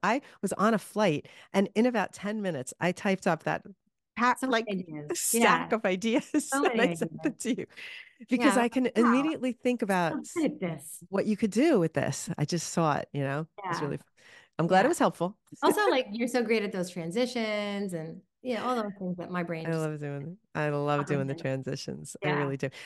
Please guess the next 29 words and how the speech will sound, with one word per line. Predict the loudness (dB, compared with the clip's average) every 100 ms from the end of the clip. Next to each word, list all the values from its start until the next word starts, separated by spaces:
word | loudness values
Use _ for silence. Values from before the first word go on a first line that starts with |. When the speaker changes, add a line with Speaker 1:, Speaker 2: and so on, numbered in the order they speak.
| 2
Speaker 1:
And | 4
I | 4
think | 4 2 4
I, | 2 0 -6 -2
I, | 2 2 -2 _
be-, | -8 -2
when | 2 4
I | 4
get | 2 2
into | -2 -4
teaching | -4 -4 -2 -2
so | 0 0
much, | 0 -4
s-, | -10 -12
sometimes | -6 -2 0 0
I | -2
have | -4
to | -6
take | -6 -6
a |
step | -4 -6 -2
back | -2 -2 -4
and | -8
say, | -4 -4
"Let | -4
me | -4
do | -4 -4
something," | -4 -4 -4
'cause | -6